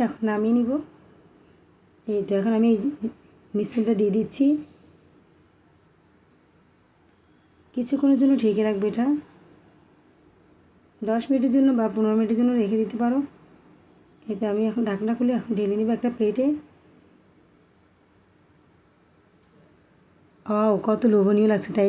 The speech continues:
না, আর কত ইয়াম্মি লাগছে। এখন আমি ডেকোরেশন করার জন্য বা-,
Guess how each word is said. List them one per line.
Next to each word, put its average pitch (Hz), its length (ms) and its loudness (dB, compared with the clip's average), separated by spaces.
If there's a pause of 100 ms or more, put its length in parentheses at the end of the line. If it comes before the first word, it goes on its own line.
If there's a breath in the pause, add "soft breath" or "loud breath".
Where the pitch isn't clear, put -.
না, 262 60 4 (640)
আর 202 160 -6
কত 220 120 0 (140)
ইয়াম্মি 214 400 4
লাগছে। 208 280 0 (680)
এখন 214 180 0
আমি 269 180 4
ডেকোরেশন 233 400 2
করার 262 220 2
জন্য 262 140 2 (200)
বা-, 208 200 0